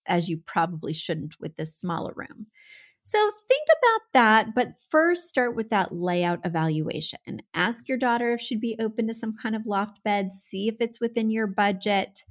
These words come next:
If she says no, that's fine, but do reevaluate the placement of this bed, and don't be hesitant to block a window, guys. It's okay,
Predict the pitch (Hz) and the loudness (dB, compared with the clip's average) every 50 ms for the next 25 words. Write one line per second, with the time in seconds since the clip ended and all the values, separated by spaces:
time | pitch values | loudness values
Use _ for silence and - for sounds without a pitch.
0 | - - - - - - - - - - - 220 208 214 - 262 240 233 - 240 | -20 -20 -20 -20 -20 -20 -20 -20 -8 -2 2 2 2 2 0 -4 -4 0 2 2
1 | 220 226 214 214 202 202 202 208 202 196 196 196 196 202 196 196 190 180 - - | 2 2 2 2 2 2 2 2 2 2 4 4 2 2 2 2 0 0 0 -2
2 | - - - - 190 185 185 185 185 185 190 190 185 202 190 165 185 - _ - | -6 -6 -2 -2 0 0 0 0 0 0 -2 -2 -2 -2 -2 -4 -4 -10 _ -8
3 | - 226 226 233 233 233 226 233 247 240 240 226 226 214 214 208 208 202 196 196 | -4 -2 0 2 2 2 0 0 2 2 2 2 2 2 2 2 2 0 -2 -2
4 | 196 - 196 - - - 208 202 202 208 - 202 202 190 185 - - - 185 180 | -2 -4 -8 -8 -6 -4 -2 -2 -2 -2 -4 -4 -2 -4 -4 -8 -8 -4 -2 -2
5 | 170 160 160 - 180 175 185 240 262 302 285 - - - - 190 185 175 190 185 | -2 -2 -6 -10 -6 2 8 8 8 8 8 2 -2 0 2 4 4 4 4 0
6 | 185 - - - - - _ _ - 190 190 185 175 156 165 160 165 180 190 190 | -2 -8 -16 -20 -20 -20 _ _ 0 2 2 4 2 2 2 0 0 0 0 -4
7 | - - 294 277 - 359 403 466 440 - 427 - 339 320 320 - - 269 - 247 | -6 -6 -6 -4 -2 -2 -2 0 0 -2 -2 -2 -4 -6 -6 -4 -6 -4 -2 -2
8 | 226 226 233 - - 277 285 302 339 370 339 277 262 254 - 214 214 202 196 202 | -4 -4 -4 -4 -4 -2 -2 -2 -2 -2 -2 -2 -2 -2 -2 -2 0 0 0 -2
9 | 202 - - _ - 165 165 165 - - _ _ - 202 196 196 202 208 190 208 | -2 -4 -6 _ -4 -4 -4 -4 -6 -14 _ _ -2 0 2 2 2 2 0 0
10 | 214 214 226 - _ _ - - - - - 226 208 190 180 - - 190 | -2 -4 -4 -8 _ _ -20 -20 -20 -8 0 2 4 4 4 2 -2 -8